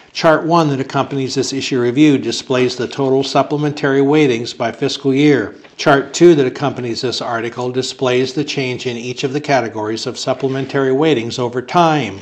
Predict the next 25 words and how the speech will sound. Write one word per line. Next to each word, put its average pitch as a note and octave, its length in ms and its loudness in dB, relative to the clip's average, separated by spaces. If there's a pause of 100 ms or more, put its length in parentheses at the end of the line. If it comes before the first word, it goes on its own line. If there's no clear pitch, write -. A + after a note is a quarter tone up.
(120)
Chart - 340 4
three F3 220 6
that C3 160 2
accompanies A#2+ 560 -6
this A#2+ 160 -6
article A#2+ 480 -4
displays B2 640 -2
the A#2+ 100 -6
percent C#3 520 -4
of B2 160 -10
funding C#3 480 0
supplementary C3+ 760 -2
weighting C3+ 400 2
contributes C3 640 -2
to - 120 -2
the A#2+ 140 -4
total C3 360 0
statewide C3 720 -2
combined A#2 720 -4
district A#2+ 640 -4
cost. B2 680 0 (360)
Individual D3 600 2
districts B2+ 680 0 (140)
may B2 200 -2
vary. A#2 500 0